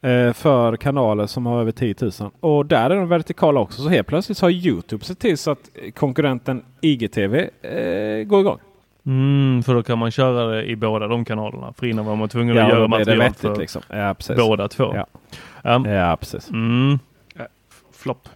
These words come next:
Speaker 1: Och det visas bara i mobil-, men du är ju så här, ja.
Speaker 2: Ja, men du
Speaker 1: Det
Speaker 2: kan
Speaker 1: går
Speaker 2: gå och
Speaker 1: såna
Speaker 2: köpa
Speaker 1: saker.
Speaker 2: din Spotify-sändare där.
Speaker 1: Ja, men
Speaker 3: Det ska
Speaker 1: gör
Speaker 3: jag
Speaker 1: det.
Speaker 3: göra.
Speaker 1: Du är pensionär.
Speaker 3: <laughs> Så ska jag lägga
Speaker 1: Ska
Speaker 3: upp
Speaker 1: du
Speaker 3: det på
Speaker 1: byta
Speaker 3: Instagram.
Speaker 1: Peugeot mot Saab också, eller?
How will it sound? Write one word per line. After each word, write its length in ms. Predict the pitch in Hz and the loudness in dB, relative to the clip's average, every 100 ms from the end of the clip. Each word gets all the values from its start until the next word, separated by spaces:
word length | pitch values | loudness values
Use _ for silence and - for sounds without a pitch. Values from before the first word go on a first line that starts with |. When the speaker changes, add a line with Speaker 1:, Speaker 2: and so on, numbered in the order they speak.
| _ | _
Speaker 1:
Och 180 | 113 127 | 0 4
det 60 | |
visas 360 | 127 127 113 - | 4 2 0 2
bara 220 | 117 107 | 2 2
i 40 | |
mobil-, 340 | 104 98 98 98 | 0 -2 -2 -2
men 140 | 95 - - - _ | -6 -8 -14 -14 _
du 240 | 117 107 104 | -6 -2 0
är 40 | |
ju 80 | 101 | 0
så 140 | - | 0
här, 160 | 95 85 _ _ - - _ _ - | -2 -4 _ _ -20 -20 _ _ -14
ja. 220 | 90 95 _ _ - | -12 -12 _ _ -10
Speaker 2:
Ja, 80 | 139 | -6
men 200 | 170 196 | -2 0
du 100 | 254 | 2
Speaker 1:
Det 80 | 247 | 2
Speaker 2:
kan 100 | 220 | 4
Speaker 1:
går 60 | |
Speaker 2:
gå 60 | 226 | 4
och 100 | 233 | 4
Speaker 1:
såna 160 | 254 240 | 4 2
Speaker 2:
köpa 100 | 208 | 2
Speaker 1:
saker. 160 | 220 | 0
Speaker 2:
din 100 | 240 | 0
Spotify-sändare 1400 | 202 233 202 131 - 123 120 117 117 - 117 110 117 139 | -2 -2 -4 -4 -2 0 0 -2 -6 -6 -6 -4 -4 -4
där. 240 | 143 101 - _ _ _ _ _ - | -6 -8 -12 _ _ _ _ _ -10
Speaker 1:
Ja, 60 | |
men 200 | 120 135 | -4 -4
Speaker 3:
Det 120 | 147 180 | -2 0
ska 80 | |
Speaker 1:
gör 80 | 185 | 2
Speaker 3:
jag 80 | 202 | 4
Speaker 1:
det. 40 | |
Speaker 3:
göra. 320 | 175 180 165 127 - | 4 4 0 -4 -6
Speaker 1:
Du 60 | |
är 40 | 180 | -4
pensionär. 680 | - 127 - 110 87 87 - - 147 | -2 -2 -2 -4 -4 -4 -8 -8 -12
Speaker 3:
<laughs> 160 | - | -10
Så 120 | - | -8
ska 160 | 156 165 | -4 -2
jag 100 | 151 | 0
lägga 120 | 143 | 0
Speaker 1:
Ska 60 | 143 | 2
Speaker 3:
upp 40 | |
Speaker 1:
du 60 | 147 | 4
Speaker 3:
det 60 | 143 | 4
på 60 | |
Speaker 1:
byta 300 | 151 165 - | 4 4 4
Speaker 3:
Instagram. 280 | 131 127 127 | 0 0 2
Speaker 1:
Peugeot 240 | 196 160 139 | 4 4 4
mot 160 | 135 | -2
Saab 360 | - - 120 131 | 0 2 4 2
också, 240 | 123 - | -2 -4
eller? 200 | 90 113 | -6 -6